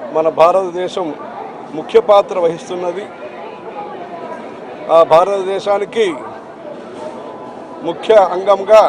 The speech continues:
ఆంధ్రప్రదేశ్ ఉన్నది. ఈ దేశంలో ధర్మ ప్రచారం ముఖ్యంగా జరగాలి.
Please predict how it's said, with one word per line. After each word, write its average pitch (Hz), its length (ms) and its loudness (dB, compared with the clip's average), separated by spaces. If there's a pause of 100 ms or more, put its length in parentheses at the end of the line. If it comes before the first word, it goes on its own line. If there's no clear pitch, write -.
(460)
ఆంధ్రప్రదేశ్ 175 680 -4
ఉన్నది. 170 280 -2 (1300)
ఈ 180 40 -2 (560)
దేశంలో 185 440 2 (1040)
ధర్మ 180 240 6 (120)
ప్రచారం 208 460 4 (360)
ముఖ్యంగా 185 440 -2 (100)
జరగాలి. 185 420 4